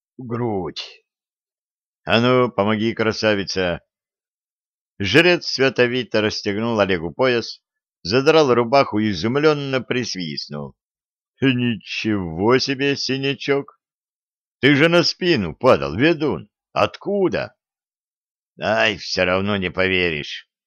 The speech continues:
прикрыл глаза Середин. «Лежи тихо, целить стану».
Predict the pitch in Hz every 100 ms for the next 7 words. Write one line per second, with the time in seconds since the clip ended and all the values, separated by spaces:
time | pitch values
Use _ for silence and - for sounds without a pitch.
0 | _ _ _ _ - 107 - 110 98 104
1 | 92 101 104 - 101 98 87 90 82 -
2 | _ _ _ _ _ _ _ _ 76 98
3 | 107 113 95 101 95 85 85 76 - _
4 | _ - - 101 107 98 - - 85 -
5 | 65 57